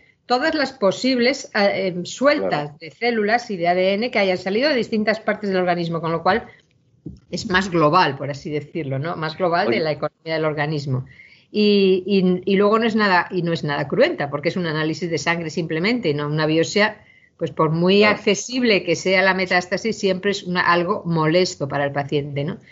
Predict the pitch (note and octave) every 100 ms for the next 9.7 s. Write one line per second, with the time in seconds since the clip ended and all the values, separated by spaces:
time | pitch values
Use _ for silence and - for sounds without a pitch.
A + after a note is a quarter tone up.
0 | - - G#3 G3 G#3+ G#3 G#3 G3+ G3+ G3
1 | C4 D4 C#4+ A#3 G3 F3+ - F3+ G3 A3
2 | A3+ D#4 - F#3+ - - E3 F#3 G3+ D3
3 | C3 _ - F3 G3 G#3+ A#3 C4+ G#3 -
4 | E3+ F3 F3+ G#3 G3+ - G#3+ G3 G#3 G#3
5 | G3 F#3+ G3+ F3+ E3 D#3 D3+ - _ -
6 | F#3 F3+ F3 - D#3+ G3+ B3 G#3 F3 F#3+
7 | G3 G3 F3 G#3+ - F#3+ F3+ A#3 B3 E3+
8 | E3 E3+ E3 F3+ F3+ E3+ G3 F3 D#3 C#3+
9 | C#3 C3+ F#3+ G#3 F#3 -